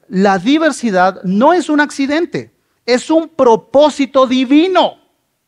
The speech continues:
No es un problema, es un regalo. No refleja el desarrollo evolutivo, sino que refleja la imagen de Dios. El pecado explica la confusión y la dificultad en la comunicación.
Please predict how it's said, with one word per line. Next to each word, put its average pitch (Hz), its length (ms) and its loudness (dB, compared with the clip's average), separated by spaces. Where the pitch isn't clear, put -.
No 220 200 4
es 311 180 0
un 320 200 0
problema, 262 840 2
es 233 200 -6
un 302 180 0
regalo. 240 800 2
No 208 360 2
refleja 226 500 2
el 190 120 -2
desarrollo 196 720 -2
evolutivo, 165 840 -4
sino 190 380 -2
que 254 100 0
refleja 208 420 0
la 240 120 0
imagen 156 320 -6
de 180 100 -2
Dios. 233 400 -4
El 196 320 2
pecado 185 840 0
explica 208 760 -2
la 170 140 0
confusión 202 540 -4
y 226 40 -2
la 202 100 0
dificultad 180 460 -4
en 165 80 -4
la 160 80 -4
comunicación. 175 720 -6